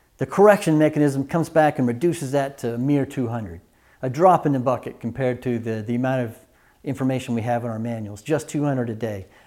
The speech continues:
Absolutely incredible. Well, how long do you think we could survive, any living thing could survive, without this D N A error correction mechanism? Not very long at all. Remember,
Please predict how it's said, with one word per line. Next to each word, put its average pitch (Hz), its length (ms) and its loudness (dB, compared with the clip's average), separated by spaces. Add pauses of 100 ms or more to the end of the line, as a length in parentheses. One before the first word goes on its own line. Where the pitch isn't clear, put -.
(140)
Absolutely 131 1120 0 (260)
incredible. 120 580 -4 (1000)
Well, 131 100 0
how 214 140 4
long 254 220 6
do 190 40 4
you 185 60 4
think 190 220 0
we 165 100 6
could 156 100 -2
survive, 131 760 4 (160)
any 220 280 6
living 135 260 4
thing 127 300 -2
could 127 160 -4
survive, 139 400 2
without 147 340 -2
this 143 160 0
D 151 280 0
N 143 100 2
A 139 300 2
error 147 220 0
correction 135 540 -2
mechanism? 98 560 -6 (1700)
Not 170 200 0
very 185 180 8
long 165 240 8
at 147 60 6
all. 131 280 6
Remember, 160 640 2